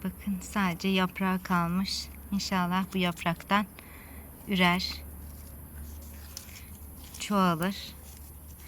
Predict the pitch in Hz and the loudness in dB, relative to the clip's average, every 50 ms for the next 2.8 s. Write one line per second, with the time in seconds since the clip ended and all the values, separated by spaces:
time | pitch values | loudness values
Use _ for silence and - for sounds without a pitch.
0 | - - - - - - - - - 196 190 202 208 - - 185 180 180 180 - | -14 -14 -14 -14 -14 -14 -10 -6 -4 -2 0 0 0 0 0 0 -2 -2 -4 -6
1 | - - 190 180 175 180 185 - - 196 180 175 175 180 170 175 - - 170 175 | -6 -6 -4 -2 -2 -2 -4 -2 0 2 2 2 2 -2 -4 -4 -2 -2 -2 -2
2 | - - - - - - - 180 165 - - 160 156 160 - | -4 -6 -12 -16 -14 -10 -8 -8 -6 -4 -2 -2 -2 -2 -4